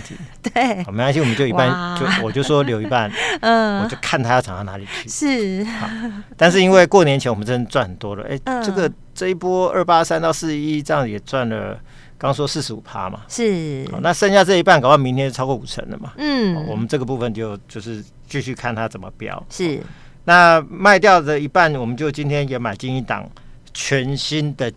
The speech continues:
Speaker 1: 金融年标股。
Speaker 2: 哇，继续赚哦。
Speaker 1: 对，要带大家镀金的。
Speaker 2: 是。
Speaker 1: 金融年标股四叉叉叉。
Speaker 2: <laughs> 嗯。
Speaker 1: 那根据我最新的了解哦，
Speaker 2: 嗯。
Speaker 1: 这一档金融年标股，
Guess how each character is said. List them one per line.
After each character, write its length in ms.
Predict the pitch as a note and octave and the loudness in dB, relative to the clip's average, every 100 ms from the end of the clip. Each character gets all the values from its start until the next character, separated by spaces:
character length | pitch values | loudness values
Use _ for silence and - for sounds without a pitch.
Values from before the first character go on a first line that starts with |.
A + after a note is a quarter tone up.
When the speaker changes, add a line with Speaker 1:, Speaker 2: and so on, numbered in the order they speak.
| - | -12
Speaker 1:
金 400 | - G3 G3+ G3 | -6 0 2 4
融 340 | E3+ A#2 A#2 A#2 | 2 0 0 -2
年 220 | A2 G2 G2+ | -4 -6 -6
标 220 | A#2+ G#2+ | -4 -4
股。 160 | G#2+ - F#3 | -8 -10 -2
Speaker 2:
哇， 520 | F#3 E3+ D3+ C#3 - F3+ | 0 0 0 -2 -4 -6
继 220 | A3+ G#3+ | -6 -4
续 260 | G3+ A3 G#3 | -4 -4 -8
赚 440 | - G#3+ F#3+ D3+ D#3 | -4 2 2 2 0
哦。 280 | D3 C#3+ D3 | -2 -2 -4
Speaker 1:
对， 140 | D3+ | 0
要 80 | C#3+ | 2
带 200 | C#3+ E3 | 6 6
大 160 | D3 C3+ | 8 6
家 160 | B2 | 4
镀 220 | B2 C#3 A2 | 2 0 -2
金 240 | A#2 F#2+ | -4 -6
的。 120 | F#2 - | -8 -12
Speaker 2:
是。 560 | - B3+ B3+ G#3+ E3+ C#3 | -6 -2 0 0 0 -4
Speaker 1:
金 180 | - C#3+ | 0 2
融 140 | G3 | 2
年 100 | G3 - | 2 0
标 180 | F#3 | -2
股 140 | A2+ - | -2 -8
四 340 | C#3+ - G3 A#2+ | -12 -4 -4 -4
叉 200 | - G2 | -6 -10
叉 220 | - G#2 | -10 -10
叉。 140 | - | 0
Speaker 2:
<laughs> 20 | B3+ | 4
嗯。 460 | B3 G3+ D#3+ E3 - - - - - - - | 6 4 2 -4 -10 -18 -20 -20 -20 -18 2
Speaker 1:
那 480 | E3+ F3 E3+ D#3+ D#3 | 6 10 10 8 6
根 220 | F#3+ G3+ | 4 2
据 80 | G3+ | 4
我 120 | C#3 | 2
最 300 | - F#3 D#3 | 2 2 2
新 320 | - D3+ D#3 | 0 -2 -2
的 140 | C#3 | -2
了 340 | A2+ G#2 F#2+ A#2+ | -4 -4 -6 -8
解 260 | - A#2 - | -10 -12 -12
哦， 100 | - | -8
Speaker 2:
嗯。 200 | D4+ C4+ | -4 -2
Speaker 1:
这 80 | E3+ | 0
一 60 | E3 | 2
档 180 | C3+ | 2
金 100 | A#2+ | 0
融 160 | C#3 B2+ | -2 0
年 180 | A2+ A2 | -2 -2
标 220 | G#2+ A2 | -4 -4
股， 180 | A2 A2 | -6 -14